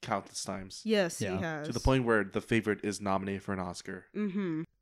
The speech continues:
Speaker 2: It's very, like, it seems
Speaker 1: You've seen the most Yor-, Yorgos films, I'm pretty sure, <laughs> out of all of us.
Speaker 2: I don't know if I've seen the most. I've seen,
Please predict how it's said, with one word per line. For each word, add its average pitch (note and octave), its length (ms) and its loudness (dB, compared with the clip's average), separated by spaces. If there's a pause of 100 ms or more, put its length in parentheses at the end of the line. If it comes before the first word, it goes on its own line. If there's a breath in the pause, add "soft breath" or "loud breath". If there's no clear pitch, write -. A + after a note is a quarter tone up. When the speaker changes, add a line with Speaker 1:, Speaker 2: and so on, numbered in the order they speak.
(140)
Speaker 2:
It's D4 340 -2
very, F#4 460 2
like, B3 500 4 (140)
it C4 160 2
seems D#4 720 2 (500 soft breath)
Speaker 1:
You've C3+ 160 2
seen E3+ 160 6
the C#3 80 6
most A#2+ 300 6
Yor-, G#2+ 300 6
Yorgos G2+ 480 -2
films, F#2 200 -6
I'm F#2+ 80 -8
pretty F#2+ 200 -6
sure, F#2 380 -10
<laughs> - 100 -4
out B2 180 2
of A2 80 0
all G2 160 2
of F#2+ 100 -4
us. - 360 -4
Speaker 2:
I D4+ 100 0
don't A4 240 6
know A3+ 220 4
if G3 80 -2
I've F3 120 0
seen A3 220 0
the D#3 80 2
most. F3+ 480 0
I've D#3+ 160 -2
seen, G#3+ 580 0